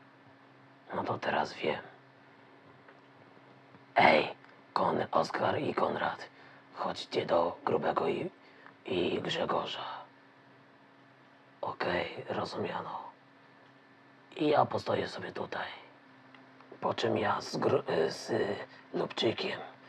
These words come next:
przeszliśmy do nich. Grzegorz, co chcesz? Ja mam do was pytanie.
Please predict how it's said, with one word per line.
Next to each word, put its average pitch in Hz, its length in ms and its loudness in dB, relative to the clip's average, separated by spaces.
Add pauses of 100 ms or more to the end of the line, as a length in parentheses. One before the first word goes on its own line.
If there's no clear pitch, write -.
(360)
przeszliśmy - 640 -2
do - 200 4
nich. - 480 -4 (1900)
Grzegorz, - 840 6 (460)
co - 160 0
chcesz? - 800 -2 (1400)
Ja - 160 0
mam 85 120 0
do 76 100 4
was 80 220 2
pytanie. - 460 0